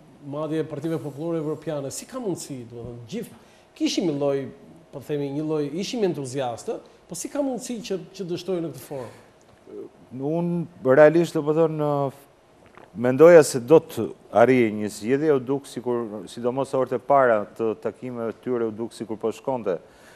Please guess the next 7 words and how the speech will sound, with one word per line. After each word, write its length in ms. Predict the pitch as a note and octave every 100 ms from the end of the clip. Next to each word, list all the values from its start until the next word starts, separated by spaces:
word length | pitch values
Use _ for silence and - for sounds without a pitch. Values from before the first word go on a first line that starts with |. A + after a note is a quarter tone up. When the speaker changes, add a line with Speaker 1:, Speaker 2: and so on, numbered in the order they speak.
| - -
Speaker 2:
drejt 380 | G#2 B2+ B2+ B2
një 80 | -
kompromisi, 720 | A#2 A2+ G#2+ A#2 C#3+ F3 E3+ _ _ _ _ _
cili 340 | - D3 C#3+ C#3
çuditërisht 600 | C3+ A#2+ B2 C3+ C3 -
pastaj 400 | A2+ - A#2+ A2 -
u, 340 | B2 A#2+